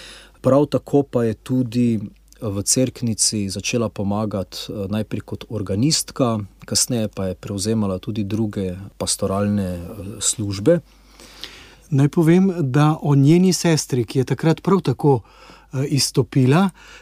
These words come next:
Speaker 2: o sestri Božidari, piše tudi kardinal Franc Rode v svoji knjigi Vse je dar.
Speaker 1: Ja, zelo zanimive stvari tudi o sestri zapiše, med drugim, da je, recimo, med, eh,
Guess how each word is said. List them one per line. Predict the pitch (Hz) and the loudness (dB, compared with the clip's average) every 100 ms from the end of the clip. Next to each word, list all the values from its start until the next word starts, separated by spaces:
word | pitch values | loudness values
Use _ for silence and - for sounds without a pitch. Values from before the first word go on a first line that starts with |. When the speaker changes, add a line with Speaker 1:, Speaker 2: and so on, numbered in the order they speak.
| _ _ | _ _
Speaker 2:
o | 139 | -2
sestri | 127 143 127 - - 147 143 - | 2 2 2 0 4 6 4 2
Božidari, | 127 131 139 131 113 117 131 208 214 - _ - | 0 0 2 0 2 2 4 4 4 0 _ -10
piše | - 170 - 147 | 0 0 2 2
tudi | 147 139 131 | 2 2 2
kardinal | 143 123 120 120 143 175 | 2 4 4 4 4 2
Franc | 139 147 170 - | 2 2 2 2
Rode | 131 113 107 127 185 175 _ - - - | 2 2 2 4 4 0 _ -20 -20 -16
v | - 139 | -2 0
svoji | - 127 131 151 | 2 4 4 4
knjigi | - 135 139 131 151 151 160 | 2 2 2 4 6 6 2
Vse | 147 127 - | -2 -2 0
je | 131 139 | 2 2
dar. | 135 139 107 - _ _ _ - - - - | 2 0 0 -8 _ _ _ -20 -20 -20 -6
Speaker 1:
Ja, | 113 139 | 0 2
zelo | 127 139 | 4 2
zanimive | 147 120 117 127 120 | 2 2 2 2 0
stvari | - 107 113 117 | -2 -2 0 0
tudi | 127 110 | -2 -2
o | 95 | 0
sestri | - 131 139 - 117 | 2 2 0 0 -2
zapiše, | 98 95 190 - 139 110 | -2 0 0 2 0 0
med | 107 98 | 0 -2
drugim, | 101 117 120 107 101 | -2 2 4 4 2
da | 95 | 2
je, | 92 | 0
recimo, | 92 - 113 110 98 | -2 -2 -2 0 0
med, | 95 90 | -2 -4
eh, | - - - - | -8 -12 -10 -6